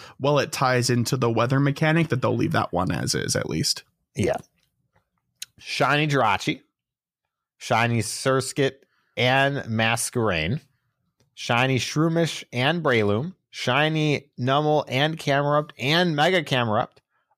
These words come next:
Speaker 2: Only potential Mega without its Shiny release, excluding Gen six Mythical Diancie.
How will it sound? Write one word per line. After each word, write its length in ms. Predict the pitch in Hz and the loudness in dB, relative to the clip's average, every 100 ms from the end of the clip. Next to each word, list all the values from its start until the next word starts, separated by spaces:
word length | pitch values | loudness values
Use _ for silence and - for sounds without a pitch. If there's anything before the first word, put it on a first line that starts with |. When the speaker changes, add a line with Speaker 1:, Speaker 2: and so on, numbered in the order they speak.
| - | -2
Speaker 2:
Only 520 | 120 131 135 131 104 _ _ _ - | 0 2 2 2 0 _ _ _ -4
potential 460 | 123 123 120 123 | -2 0 0 0
Mega 280 | 113 104 110 | 2 2 4
without 340 | 107 - 98 101 | 2 2 2 2
its 120 | - | 0
Shiny 320 | - 82 78 | -2 0 0
release, 340 | 78 80 117 - | 2 2 0 -4
excluding 680 | 90 - 101 92 87 85 - _ _ _ _ | -6 -2 0 2 2 0 -4 _ _ _ _
Gen 320 | 107 98 95 | 0 2 0
six 380 | - 113 98 - | 0 0 -2 -4
Mythical 520 | 101 104 98 98 92 | -2 0 0 0 2
Diancie. 640 | 87 85 73 - - 190 | 2 0 0 0 -2 -2